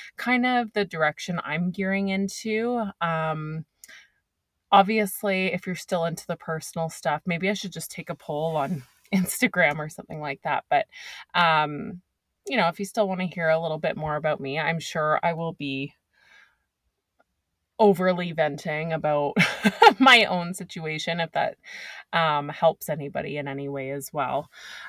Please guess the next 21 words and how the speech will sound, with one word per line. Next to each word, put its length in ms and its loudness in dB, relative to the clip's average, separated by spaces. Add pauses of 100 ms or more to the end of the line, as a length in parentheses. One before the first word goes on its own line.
(120)
Um, 600 6 (1000)
so 140 0
yeah, 360 8 (220)
I 160 4
am 540 4
just 380 0 (380)
really 500 -2
excited 600 -2
to 120 -20
be 120 -4
doing 320 -6
this 200 -6
again 420 0
and 260 -6
just, 560 -4 (800)
yeah, 280 8 (400)
um, 400 8 (120)
do 240 4
bear 240 10
with 260 2
me. 320 -6